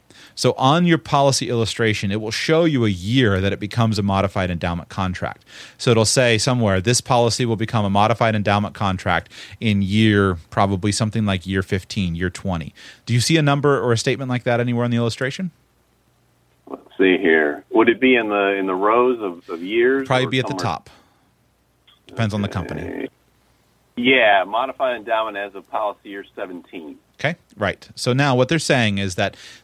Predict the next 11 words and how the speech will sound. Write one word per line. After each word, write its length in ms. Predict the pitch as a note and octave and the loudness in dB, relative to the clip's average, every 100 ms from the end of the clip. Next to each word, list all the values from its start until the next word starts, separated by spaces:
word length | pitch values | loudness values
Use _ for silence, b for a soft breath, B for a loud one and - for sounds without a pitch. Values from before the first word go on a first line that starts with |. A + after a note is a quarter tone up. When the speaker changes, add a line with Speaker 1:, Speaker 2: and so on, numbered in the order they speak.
| - | 0
Speaker 1:
this 180 | C#3+ | 0
contract 640 | - D3+ D3 C3+ C#3+ A2+ - | 2 0 0 0 0 -2 -4
becomes 680 | A2+ - - G3 A3+ C3 G2 | -10 -10 -6 -2 0 2 0
a 40 | |
modified 460 | G2 G2+ G#2 A2+ G2+ | 2 2 2 0 -2
endowment 340 | F2+ F#2 F2+ | 0 -2 -4
contract 540 | - D3 C#3 - E2 - B B B - | -4 -2 -2 -4 -10 -10 B B B -4
at 140 | G#2+ | -2
year 200 | G2+ G#2 | 0 0
seventeen. 680 | F#2+ G2+ F2 - B2 F2 G2 _ b b - | 0 -2 -4 -6 -6 -6 -6 _ b b -6
But, 440 | G2+ C3+ - - | 0 0 0 -10